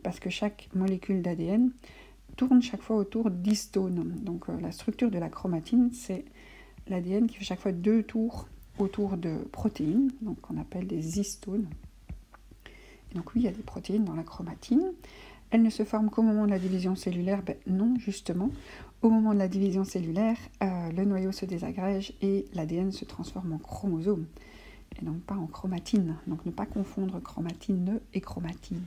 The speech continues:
deux. En interphase, la chromatine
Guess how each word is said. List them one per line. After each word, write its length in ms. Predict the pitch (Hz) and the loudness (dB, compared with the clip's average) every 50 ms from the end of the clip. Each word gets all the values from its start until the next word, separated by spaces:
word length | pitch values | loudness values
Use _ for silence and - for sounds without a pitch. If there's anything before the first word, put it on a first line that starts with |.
| 175 180 | -6 -4
deux. 180 | - 170 - - - - - - - - - - - - - - - - - | -4 -4 -4 -4 -14 -20 -20 -16 -16 -16 -16 -16 -18 -20 -20 -20 -16 -8 -4
En 220 | 175 170 175 196 | -2 0 2 4
interphase, 800 | 233 285 269 - 214 - - - 233 233 233 240 247 247 247 247 - - | 2 2 2 0 -4 -4 -2 -2 0 0 2 2 0 0 0 -2 -4 -2
la 180 | 190 180 175 | -2 0 -2
chromatine 920 | 170 - - - - 208 190 170 - - - - 233 240 226 214 208 196 | -2 -4 -6 -2 0 0 0 0 -4 -6 0 2 4 6 6 6 4 2